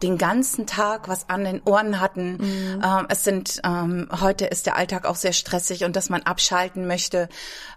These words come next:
Speaker 1: ähm, dafür habe ich vollstes Verständnis. Jeder muss ja seinen Weg gehen und wenn jemand Kopfhörer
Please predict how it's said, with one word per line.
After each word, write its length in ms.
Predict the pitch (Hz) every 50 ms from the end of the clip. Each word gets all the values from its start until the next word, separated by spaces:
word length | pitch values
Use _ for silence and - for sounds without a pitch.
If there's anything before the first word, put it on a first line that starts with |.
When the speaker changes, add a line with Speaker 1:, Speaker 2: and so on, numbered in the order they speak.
| -
Speaker 1:
ähm, 180 | 175 175 175 175
dafür 380 | 170 175 170 - 190 175 160 165
habe 120 | 180 180
ich 100 | 180 -
vollstes 360 | - 190 196 196 - 208 -
Verständnis. 680 | - 196 196 - - - 185 190 180 170 160 151 - -
Jeder 240 | 196 190 202 214 196
muss 240 | 190 190 202 202 -
ja 100 | 190 180
seinen 340 | 175 175 175 180 185 180 170
Weg 200 | 180 185 - -
gehen 260 | 180 180 180 175 156
und 140 | - 170 170
wenn 140 | 165 170
jemand 340 | 165 175 175 175 165 160 -
Kopfhörer 680 | - 262 262 - - - 208 185 180 175 175 160 160